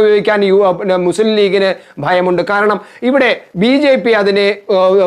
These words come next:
ഉപയോഗിക്കും, അതിനെ, ആ, സംസ്-, ആ, ഈ വടക്കേ ഇന്ത്യയിൽ അതിനെ വല്ലാതെ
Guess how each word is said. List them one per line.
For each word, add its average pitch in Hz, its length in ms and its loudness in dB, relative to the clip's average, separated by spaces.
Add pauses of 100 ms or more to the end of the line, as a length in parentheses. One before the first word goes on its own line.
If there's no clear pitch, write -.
(180)
ഉപയോഗിക്കും, 214 560 2 (140)
അതിനെ, 202 240 0 (360)
ആ, - 20 0 (140)
സംസ്-, 202 340 -4
ആ, - 20 0 (640)
ഈ - 20 2 (160)
വടക്കേ 240 420 -2
ഇന്ത്യയിൽ 220 260 2
അതിനെ 196 220 0
വല്ലാതെ 202 460 0